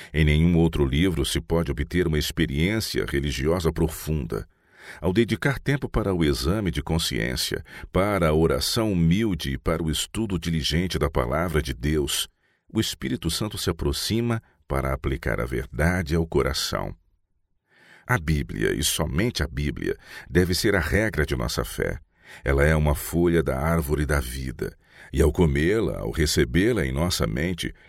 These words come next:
tornamo-nos fortes para fazer a vontade de Deus. Se não recebermos a religião de Cristo, nutrindo-nos da palavra de Deus,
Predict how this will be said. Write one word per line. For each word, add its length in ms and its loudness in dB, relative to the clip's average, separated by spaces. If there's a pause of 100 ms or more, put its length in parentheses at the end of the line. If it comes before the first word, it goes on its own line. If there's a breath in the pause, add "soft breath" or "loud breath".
(160 soft breath)
tornamo-nos 800 2
fortes 560 -2
para 220 -2
fazer 320 0
a 40 2
vontade 640 -2
de 140 -6
Deus. 560 -4 (840 loud breath)
Se 160 -4
não 100 2
recebermos 680 2
a 60 4
religião 500 2
de 120 -6
Cristo, 560 -4 (280)
nutrindo-nos 720 0
da 120 0
palavra 480 0
de 100 -4
Deus, 460 0